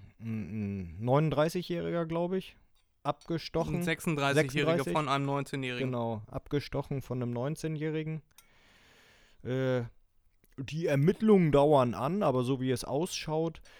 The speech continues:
Speaker 1: äh, hat der neunzehnjährige aus Notwehr gehandelt. Und es gibt sehr, sehr viele Augenzeugen, sagen sie.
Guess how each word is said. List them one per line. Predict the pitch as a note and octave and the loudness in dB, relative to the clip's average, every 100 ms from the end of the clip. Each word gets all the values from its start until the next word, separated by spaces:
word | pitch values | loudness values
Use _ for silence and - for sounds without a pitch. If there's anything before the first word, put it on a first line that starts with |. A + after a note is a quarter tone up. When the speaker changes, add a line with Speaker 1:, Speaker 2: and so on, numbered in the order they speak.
| - - | -20 -12
Speaker 1:
äh, | B2 B2+ A2+ | -8 -6 -6
hat | B2+ - - - | -8 -10 -18 -8
der | G#2+ G#2 - | -6 -6 -8
neunzehnjährige | A#2 A#2+ C#3+ F3+ - D3+ B2+ C3 C3 A2 | -8 -4 -4 -4 -4 -4 -2 -2 -2 -4
aus | G2+ A2+ B2 | -4 -2 2
Notwehr | C#3 F3 E3+ F3+ | 2 2 0 0
gehandelt. | F3+ F#3 G#3 A#3+ - _ _ _ _ _ - _ _ _ _ _ - - - _ _ - | 0 0 -2 -4 -8 _ _ _ _ _ -20 _ _ _ _ _ -20 -20 -20 _ _ -2
Und | D3 D#3 | -2 0
es | D3 - | -4 -6
gibt | C#3+ A2 | -6 0
sehr, | D3+ | 2
sehr | C#3+ C#3+ | 2 -2
viele | - C#3+ B2+ | -2 0 0
Augenzeugen, | B2+ B2+ A2+ - F2+ E2+ D2+ - - - _ | 0 0 -2 -4 -6 -6 -8 -18 -20 -20 _
sagen | G#2+ A2+ A2+ | 0 2 2
sie. | F#2 D2+ | -4 -8